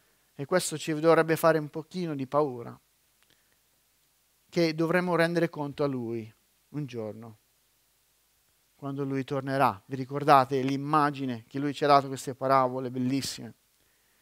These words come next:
di questi uomini, queste donne, che, queste vergini aspettavano che arrivasse lo sposo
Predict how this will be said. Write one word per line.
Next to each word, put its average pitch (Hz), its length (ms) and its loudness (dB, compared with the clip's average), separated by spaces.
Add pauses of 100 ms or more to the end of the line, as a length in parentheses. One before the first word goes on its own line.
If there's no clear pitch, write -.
(340)
di 131 100 -12
questi 147 340 -6
uomini, 151 460 2
queste 139 280 -6
donne, 151 380 4
che, 131 240 -12
queste 135 260 -8
vergini 139 460 2
aspettavano 139 720 -4 (1160)
che 131 120 -4
arrivasse 135 520 2
lo 139 100 -6
sposo 123 640 -2